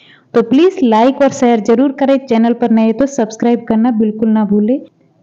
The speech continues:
और जो घंटी वाला बटन है उसको दबाएं, ताकि जो भी मैं वीडियो डालूँ सबसे पहले आपके पास पहुँचे। तो पूरा दूध और चीनी का पानी सोख लिया इस तरह से। अब गैस बंद करके हम नीचे उतार लेंगे मिश्रण को और एक थाली में निकाल देंगे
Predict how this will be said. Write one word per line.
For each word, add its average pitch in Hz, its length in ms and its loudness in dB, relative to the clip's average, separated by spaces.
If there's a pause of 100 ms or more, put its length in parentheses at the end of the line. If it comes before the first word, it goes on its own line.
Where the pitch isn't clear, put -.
और 226 140 -2
जो 214 180 -4
घंटी 214 340 0
वाला 277 240 0
बटन 269 340 0
है 381 120 -2
उसको 311 320 -2
दबाएं, 262 360 0
ताकि 254 340 -2
जो 247 220 0
भी 330 120 0
मैं 311 160 2
वीडियो 277 280 2
डालूँ 294 260 0
सबसे 247 360 -6
पहले 233 260 -2
आपके 233 340 -4
पास 202 260 -4
पहुँचे। 190 300 -2
तो 226 120 -6
पूरा 262 380 0
दूध 269 300 0
और 277 100 0
चीनी 254 260 2
का 240 120 -4
पानी 233 300 0
सोख 277 320 0
लिया 294 260 2
इस 285 180 -4
तरह 277 180 0
से। 320 180 -2 (420)
अब 214 160 -2
गैस 240 300 0
बंद 240 240 2
करके 220 240 -2
हम 220 100 0
नीचे 226 340 0
उतार 233 360 -2
लेंगे 226 320 0
मिश्रण 254 400 0
को 302 160 0
और 233 120 0
एक 233 200 -2
थाली 196 240 -2
में 254 120 2
निकाल 196 420 0
देंगे 180 360 -2